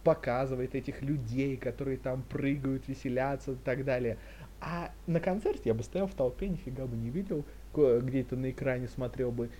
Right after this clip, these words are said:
а, на исполнителя, вокруг толкались бы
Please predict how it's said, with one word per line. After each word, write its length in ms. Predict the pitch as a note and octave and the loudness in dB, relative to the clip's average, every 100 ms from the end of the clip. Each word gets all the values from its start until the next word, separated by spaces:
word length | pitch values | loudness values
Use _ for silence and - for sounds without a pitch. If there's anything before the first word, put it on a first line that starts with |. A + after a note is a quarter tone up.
| - A#2+ | -12 -4
а, 420 | A2+ A2+ G#2+ G#2 | 0 0 0 0
на 160 | A#2 | -2
исполнителя, 680 | B2 - E3 A3 C#4+ G3 F3+ - - C#3 | -4 -2 0 0 0 -2 -2 -4 -8 -2
вокруг 320 | C#3+ C#3+ C#3 | 0 0 2
толкались 420 | C3 B2 C3 C3 A#2+ | 2 2 2 0 0
бы 180 | B2+ | -2